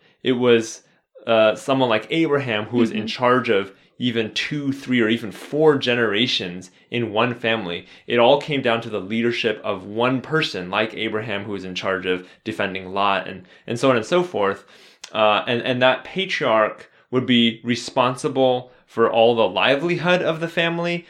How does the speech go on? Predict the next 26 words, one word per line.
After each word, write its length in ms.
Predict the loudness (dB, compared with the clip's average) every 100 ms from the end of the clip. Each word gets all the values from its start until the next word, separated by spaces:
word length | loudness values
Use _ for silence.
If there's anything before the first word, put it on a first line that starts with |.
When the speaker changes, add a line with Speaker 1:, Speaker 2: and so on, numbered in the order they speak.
| -4
Speaker 2:
Mm-hmm. 160 | -2
Speaker 1:
The 80 | -2
patriarch 600 | -2 -2 -2 0 2 0
would 140 | -4 -8
be 80 | -8
responsible 1000 | -8 -12 -4 -2 -2 -6 -4 -2 -2 -6 -20 _
for 260 | 0 0
the 300 | 2 -2 -2 -12 _
family's 480 | -2 -2 0 -6 -8
inheritance, 880 | -12 -6 0 2 2 -2 -4 -6 -14 _ -14
the 60 |
family's, 680 | -4 -2 0 -2 -4 -6 -12 _ _
uh, 120 | -8 -6
possessions, 680 | -4 0 0 0 -4 -6 -8
the 80 | -6
family's 560 | -2 -2 -4 -8 -8
land. 500 | -4 0 2 0 -2 -10 _ 2
All 200 | 4 4
of 80 | 4
that 280 | 0 -2
came 320 | -8 -6 -6 -6
through, 500 | -10 -6 -6 -6 -12 _ _ -6
uh, 140 | -4
the 120 | -4
patriarch. 800 | -6 -6 -6 -6 -6 -8 -12 -20 _ _ -20 -20 _ -10
Speaker 2:
Yeah. 260 | -10 -10